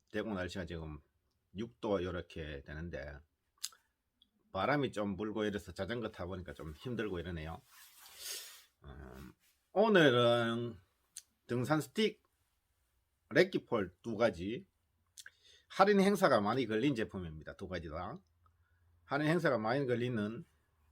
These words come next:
스피드락이랑 제트폴 두 가지입니다. 요 좋은 기회가 되니까 요 기회에 구매하시면은 이 렉기 스틱을 아주 싸게 순정품 것도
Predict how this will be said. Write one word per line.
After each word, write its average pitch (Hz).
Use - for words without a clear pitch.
스피드락이랑 147
제트폴 110
두 131
가지입니다. 101
요 113
좋은 165
기회가 156
되니까 98
요 131
기회에 107
구매하시면은 92
이 78
렉기 139
스틱을 92
아주 110
싸게 120
순정품 104
것도 -